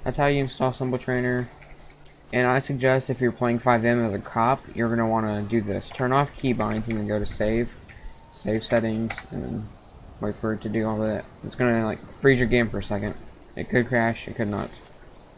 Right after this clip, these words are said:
And then boom, saves. So basically, yeah, that's how you, that's how you install Simple Trainer. And also, this does not work on every server. It only works on the servers that allow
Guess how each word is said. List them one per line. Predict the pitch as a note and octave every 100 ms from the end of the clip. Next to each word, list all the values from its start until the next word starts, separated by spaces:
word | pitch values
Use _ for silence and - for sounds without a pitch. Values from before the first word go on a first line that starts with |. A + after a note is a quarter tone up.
| - -
And | - A2
then | G#2+
boom, | G#2+ G2+ G2+ - -
saves. | - - D2+ - - - - - - - - - - - -
So | -
basically, | D3 - - D3 C#3 C3 - - - - - - -
yeah, | - A2+
that's | G#2+ -
how |
you, | B2+ B2+ A#2+ - - -
that's | -
how | A#2+
you | A#2+
install | A#2 - B2
Simple | A#2+ C3+ B2+
Trainer. | - B2+ B2
And | A#2+
also, | A2 B2 A#2
this | A2 A#2
does | B2
not | B2+ C#3+
work | C3 C#3
on | C3+
every | - A2+ A#2
server. | - G#2 G2+ G2+
It | E2+
only | A#2 A#2+ A2+ - - - - - -
works | A#2+ B2+ B2+
on |
the | G#2+
servers | - B2 B2+
that | A#2+ -
allow | A2+ A2+ B2 B2 B2 B2+